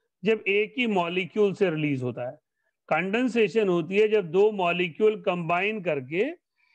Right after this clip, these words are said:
एक smaller molecule release कर देते हैं,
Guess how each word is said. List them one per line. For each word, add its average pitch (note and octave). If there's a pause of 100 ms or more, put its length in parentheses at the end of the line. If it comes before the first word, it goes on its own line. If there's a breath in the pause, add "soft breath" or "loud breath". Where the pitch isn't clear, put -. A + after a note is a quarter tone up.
(160)
एक F#3+
smaller F#3+
molecule E3+
release E3
कर B2
देते A#2+
हैं, C3